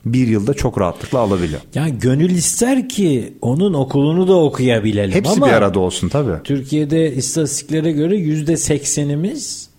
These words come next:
Speaker 2: eğitiminin almadığı alanda çalışıyoruz.
Speaker 1: Yani
Speaker 2: Yani
Speaker 1: güzel ama
Speaker 2: yüzde seksen
Speaker 1: enteresan.
Speaker 2: çok yüksek bir
Speaker 1: Çok
Speaker 2: oran.
Speaker 1: fazla.
Speaker 2: Elle gelen düğün bayram der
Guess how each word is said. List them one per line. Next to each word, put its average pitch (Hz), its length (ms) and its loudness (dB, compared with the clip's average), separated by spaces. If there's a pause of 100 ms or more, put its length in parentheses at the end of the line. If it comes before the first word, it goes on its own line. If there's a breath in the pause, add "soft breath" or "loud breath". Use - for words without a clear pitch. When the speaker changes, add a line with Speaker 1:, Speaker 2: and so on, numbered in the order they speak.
(160)
Speaker 2:
eğitiminin 160 640 -2 (140)
almadığı 151 540 0
alanda 185 400 2
çalışıyoruz. - 840 -12 (120)
Speaker 1:
Yani 127 160 0
Speaker 2:
Yani 107 60 -2
Speaker 1:
güzel 247 360 4
ama 294 180 4
Speaker 2:
yüzde 214 100 6
seksen 226 140 4
Speaker 1:
enteresan. 202 360 4
Speaker 2:
çok - 140 -8
yüksek - 500 -4
bir 120 60 -6
Speaker 1:
Çok 95 140 -2
Speaker 2:
oran. - 80 -14
Speaker 1:
fazla. 80 380 -4 (360 loud breath)
Speaker 2:
Elle 160 320 2
gelen 170 500 2
düğün 165 300 0
bayram 104 460 0 (240)
der 107 360 -4